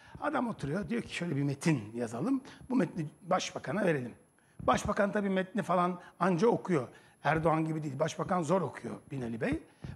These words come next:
Bakıyor, ağır ağır okuyor. Zaten dinleyenin uykusu geldiği için ne söylediğinin de farkında değil. "Öyledir, böyledir." falan diyor, bitiyor. Binali Bey alkışlanıyor, o da gülüyor, mutlu, hayatın içinde memnun.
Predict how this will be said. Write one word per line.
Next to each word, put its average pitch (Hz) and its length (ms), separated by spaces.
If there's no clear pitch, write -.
Bakıyor, 226 440
ağır 247 640
ağır 202 380
okuyor. 156 300
Zaten 185 380
dinleyenin 190 380
uykusu 175 340
geldiği 185 260
için 160 180
ne 170 60
söylediğinin 170 360
de 131 60
farkında 170 560
değil. 143 180
"Öyledir, 170 540
böyledir." 180 320
falan - 360
diyor, 269 140
bitiyor. 156 300
Binali 139 380
Bey 139 160
alkışlanıyor, 170 600
o 160 40
da 165 60
gülüyor, 151 480
mutlu, 160 440
hayatın 147 480
içinde 127 300
memnun. 165 440